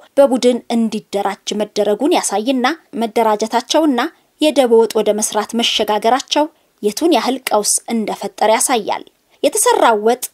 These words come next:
በበርበሬ ፈንታ ሚጥሚጣ ተሞጅሮበታል። ሁሉም ቡድን የጨመረው ጨው ከልክ በላይ በመሆኑ የተመገቡት የቤተሰብ አባላት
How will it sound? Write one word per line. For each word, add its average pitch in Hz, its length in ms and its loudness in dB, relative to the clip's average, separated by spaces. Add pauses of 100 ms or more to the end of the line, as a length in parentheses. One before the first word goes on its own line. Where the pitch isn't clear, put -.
በበርበሬ 254 500 2
ፈንታ 208 380 -2
ሚጥሚጣ 214 540 -6
ተሞጅሮበታል። 262 800 0 (580)
ሁሉም 285 420 4
ቡድን 208 260 -2
የጨመረው 208 540 0
ጨው 285 220 2 (320)
ከልክ 349 440 -2
በላይ 190 240 -2
በመሆኑ 254 420 2 (200)
የተመገቡት 262 680 2
የቤተሰብ 208 460 0 (100)
አባላት 240 460 0